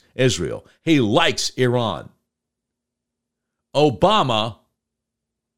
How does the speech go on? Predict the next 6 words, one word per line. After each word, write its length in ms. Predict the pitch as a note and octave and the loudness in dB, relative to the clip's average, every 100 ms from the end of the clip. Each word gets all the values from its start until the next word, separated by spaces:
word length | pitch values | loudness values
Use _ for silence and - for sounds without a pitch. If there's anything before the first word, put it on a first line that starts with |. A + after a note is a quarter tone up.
| _ _ _ _ _ _ _ _ | _ _ _ _ _ _ _ _
likes 800 | G2 D3 G3+ B2 G#2+ - - - _ _ _ _ _ _ - | -6 0 2 2 -2 -6 -6 -6 _ _ _ _ _ _ -4
Iran. 680 | D#3 D#3 F3+ C3+ D#2 - _ _ _ _ _ _ _ _ _ _ _ _ _ _ _ _ _ _ _ _ _ _ _ _ - | 0 2 2 0 -4 -10 _ _ _ _ _ _ _ _ _ _ _ _ _ _ _ _ _ _ _ _ _ _ _ _ -6
I'm 200 | C#3 E3 | -4 0
not 240 | F3 F3 | 0 0
imagining 680 | D#3+ D#3 E3+ D3 C3 B2 A2+ | 0 -2 -2 -2 -4 -4 -6
this. 460 | F#2+ D2 - - | -8 -8 -10 -10